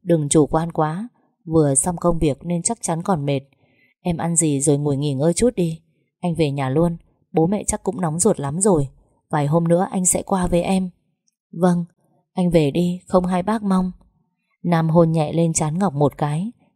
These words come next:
nhìn cô ấm áp rồi ra về. Ngọc cất tiếng gọi theo: "Anh Nam, cảm ơn anh." Câu cảm ơn ấy làm anh buồn đấy, vì nó có nghĩa là em coi anh là người ngoài.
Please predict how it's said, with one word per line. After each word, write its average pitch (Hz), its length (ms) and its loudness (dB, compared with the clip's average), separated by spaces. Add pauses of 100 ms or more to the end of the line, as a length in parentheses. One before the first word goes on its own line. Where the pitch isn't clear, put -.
nhìn 151 300 0
cô 185 120 6
ấm 170 260 -2
áp 208 300 -6
rồi 151 220 6
ra 160 240 0
về. 139 320 2 (520)
Ngọc 156 240 0 (180)
cất 208 180 -2
tiếng 175 180 2
gọi 190 200 0
theo: 170 340 0 (580)
"Anh 196 220 0
Nam, 202 260 4 (500)
cảm 175 180 4
ơn 208 200 4
anh." 208 280 0 (760)
Câu 165 140 8
cảm 139 200 -2
ơn 165 180 2
ấy 160 320 0
làm 170 200 0
anh 156 200 -2
buồn 151 240 4
đấy, 196 240 -2 (380)
vì 160 120 2
nó 151 120 0
có 165 160 -2
nghĩa 180 220 -4
là 220 160 -4
em 175 160 -8
coi 180 220 -4
anh 185 200 -6
là 160 100 -4
người 147 180 -4
ngoài. 139 400 -4